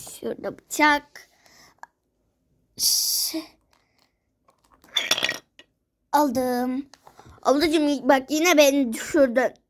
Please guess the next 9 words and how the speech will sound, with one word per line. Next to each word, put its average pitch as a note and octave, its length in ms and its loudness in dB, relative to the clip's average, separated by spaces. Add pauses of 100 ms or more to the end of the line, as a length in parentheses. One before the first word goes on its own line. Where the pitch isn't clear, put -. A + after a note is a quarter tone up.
Düşüremez E4 800 0
miyim B3+ 320 -6
ya? C4+ 420 -4
Çekil - 340 -6
yolumdan. B3 880 0 (640)
Senin C#4+ 480 2
yoluna D#4 1900 0
mı C#4+ 240 0
kaldık? - 500 -6